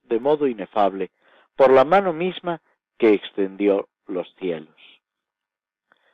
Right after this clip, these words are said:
Pues con estas palabras de la liturgia hispano-mozárabe, pasamos a esta otra liturgia en la que habitualmente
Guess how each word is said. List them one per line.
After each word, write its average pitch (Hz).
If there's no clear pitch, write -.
Pues -
con 170
estas 143
palabras 120
de 110
la 113
liturgia 104
hispano-mozárabe, 90
pasamos 180
a 107
esta 107
otra 107
liturgia 147
en 90
la 82
que 87
habitualmente 101